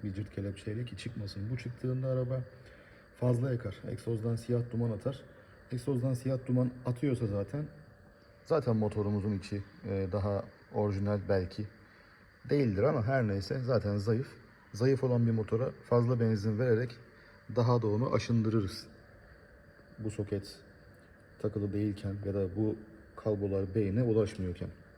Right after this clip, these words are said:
akılda olsun diyerek <clears throat>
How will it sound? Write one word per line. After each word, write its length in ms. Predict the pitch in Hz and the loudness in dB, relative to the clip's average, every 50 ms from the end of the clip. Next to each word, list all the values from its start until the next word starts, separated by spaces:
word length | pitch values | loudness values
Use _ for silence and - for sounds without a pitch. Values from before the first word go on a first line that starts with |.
| - - - - - - - - | -20 -20 -20 -20 -20 -18 -4 -2
akılda 460 | 113 117 - 110 101 98 98 107 123 | -2 -2 0 0 0 2 2 2 4
olsun 440 | - - 104 101 98 - - 117 123 - - - - - - - - - - - - - - - - - - - - - - - 117 | 4 6 4 4 2 0 -2 -4 -4 -6 -10 -18 -20 -20 -20 -20 -20 -20 -20 -20 -20 -20 -20 -20 -20 -20 -20 -20 -20 -16 -10 0 4
diyerek 520 | 139 135 120 104 113 127 123 - - - - - - - - - - - - - - - - - - - - - - - - - - - - - - - - | 6 6 6 6 6 2 0 -2 -8 -18 -20 -20 -20 -20 -20 -20 -20 -20 -20 -20 -20 -20 -20 -20 -20 -20 -20 -20 -20 -20 -20 -20 -20 -20 -20 -20 -20 -8 -4
<clears throat> 60 | - | -2